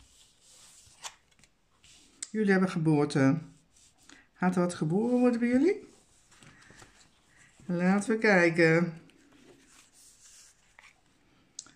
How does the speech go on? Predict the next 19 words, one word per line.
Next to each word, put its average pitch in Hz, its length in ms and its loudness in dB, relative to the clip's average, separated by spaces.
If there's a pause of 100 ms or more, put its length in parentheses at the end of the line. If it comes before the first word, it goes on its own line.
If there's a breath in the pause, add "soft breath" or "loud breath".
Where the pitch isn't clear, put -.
Wanneer 202 460 4
we 208 160 2
in 190 120 2
ons 185 180 0
leven 202 440 0
iets 185 200 -6
nieuws 196 340 0
creëren, 196 640 0
doen 202 240 2
we - 40 -2
eigenlijk 185 480 -2
een 170 180 -4
beetje 180 300 0
beroep 202 380 -2
op, 185 260 -4
op 180 100 -10
onze 180 240 -6
goddelijke 180 440 -4
kracht. - 600 -12